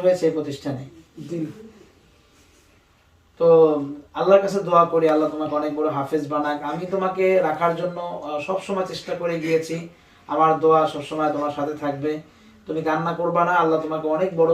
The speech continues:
Speaker 1: করুক। এবং আসলে, আহ, একটি ভুল বুঝেই আজকে তোমাকে সরিয়ে নিয়ে যাচ্ছে তারা, আহ, একটি, আহ, অন্য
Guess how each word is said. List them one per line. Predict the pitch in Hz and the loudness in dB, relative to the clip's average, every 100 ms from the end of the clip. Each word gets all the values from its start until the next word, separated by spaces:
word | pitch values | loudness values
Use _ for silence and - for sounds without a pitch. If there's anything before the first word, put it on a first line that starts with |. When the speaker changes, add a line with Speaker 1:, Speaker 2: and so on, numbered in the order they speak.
| 160 | 2
Speaker 1:
করুক। | 165 165 165 - _ - 120 | 2 2 -2 -14 _ -10 -4
এবং | 151 165 165 156 | 0 2 0 -2
আসলে, | 151 180 180 180 | -6 -2 2 4
আহ, | 180 - - - - 143 143 147 143 156 | 2 -4 -16 -18 -12 -2 2 4 2 0
একটি | 170 196 156 | -4 -4 0
ভুল | 180 202 214 - 165 160 | 4 4 4 -2 -8 2
বুঝেই | 196 202 233 208 | 2 4 6 6
আজকে | 185 - 185 180 | 4 4 0 0
তোমাকে | 175 165 170 160 | -4 -2 -2 -2
সরিয়ে | - 170 185 180 | -2 -2 -2 -2
নিয়ে | 170 156 | -2 0
যাচ্ছে | 147 - 156 | 0 -2 -2
তারা, | 147 156 | 0 0
আহ, | 156 - - - - 139 139 143 | -4 -12 -20 -20 -8 -6 -4 -6
একটি, | - 151 143 139 | -4 -2 -2 -2
আহ, | - _ - _ _ - 151 - | -10 _ -20 _ _ -20 -14 -2
অন্য | 180 | 0